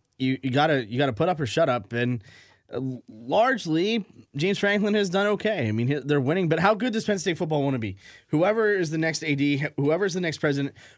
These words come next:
what level of competition or, or competitiveness do you want Penn State to be? Do you want them to be in this little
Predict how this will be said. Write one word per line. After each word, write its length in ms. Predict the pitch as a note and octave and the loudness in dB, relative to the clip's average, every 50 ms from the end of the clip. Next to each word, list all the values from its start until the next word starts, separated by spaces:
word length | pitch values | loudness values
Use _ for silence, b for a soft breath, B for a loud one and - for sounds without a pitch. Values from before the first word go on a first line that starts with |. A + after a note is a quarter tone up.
| B B | B B
what 440 | - C3 C3 C3 D3 F#3 G#3+ G#3+ - - | -12 -6 -2 2 4 4 4 2 0 -4
level 500 | D#3 D#3+ E3+ F3 E3+ E3 E3 F3 D#3+ A#2+ | -4 0 2 2 4 4 2 0 0 0
of 160 | B2+ C#3 C3+ | -2 -2 -2
competition 800 | C3+ - C#3+ D3 D3+ - D3+ C3+ - C#3+ C3+ C3 - C3 B2+ A#2+ | 0 -2 -2 -2 -2 -4 -8 -4 -2 -2 -2 -2 -4 -4 -4 -4
or, 180 | A2 B2 A#2+ A2 - - | -4 -4 -4 -4 -6 -6
or 100 | B2+ A2+ | -6 -6
competitiveness 600 | G#2 - D3+ D#3 D3 C3 B2+ B2 B2 A#2 G#2+ - | -4 -2 0 0 0 0 -4 -4 -4 -6 -4 -2
do 80 | B2+ | -2
you 60 | C3 | 0
want 280 | C3 C#3 C#3 C#3 - F#2 | 0 0 0 -2 -2 -4
Penn 140 | - C#3 B2+ | -4 -4 -2
State 220 | A#2 C#3+ C3+ B2+ G#2+ | 0 0 -2 -2 -2
to 80 | A#2+ | -2
be? 140 | G#2+ A2 G#2+ | -2 -2 -2
Do 100 | G#2 A2+ | 0 0
you 80 | C3 C#3+ | 0 0
want 160 | D3+ D#3 D3+ | 0 0 0
them 140 | F3 D#3+ D3+ | 0 0 0
to 80 | C#3+ | 0
be 160 | C3 D3+ D#3 | 0 0 0
in 80 | D#3+ D3+ | 0 0
this 160 | D3+ D3 C3 | -2 -2 -2
little 240 | E3 E3 D#3+ D3+ | 0 0 0 0